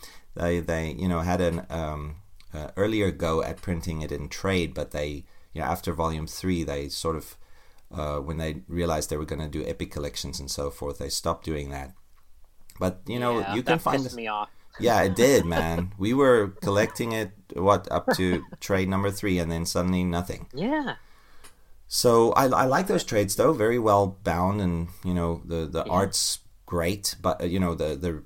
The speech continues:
Speaker 1: recolored art, I should say. But, um, my
Speaker 2: Mm-hmm.
Speaker 1: favorite way of reading Tomb of Dracula since the early two thousands have always been the essentials, because
Speaker 2: Mm-hmm.
Speaker 1: I love Colin's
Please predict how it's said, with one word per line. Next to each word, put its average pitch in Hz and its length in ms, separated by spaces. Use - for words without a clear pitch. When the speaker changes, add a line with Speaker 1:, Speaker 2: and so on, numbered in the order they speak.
Speaker 1:
recolored 82 560
art, 62 160
I 62 80
should - 220
say. - 320
But, - 480
um, 67 260
my 101 260
Speaker 2:
Mm-hmm. 117 100
Speaker 1:
favorite 160 360
way 82 360
of 82 160
reading 90 300
Tomb 92 240
of 92 160
Dracula 69 560
since 123 480
the 85 540
early 92 240
two 87 160
thousands 73 460
have - 200
always 92 460
been 80 260
the 73 100
essentials, - 840
because 117 920
Speaker 2:
Mm-hmm. - 200
Speaker 1:
I - 20
love 95 540
Colin's 90 440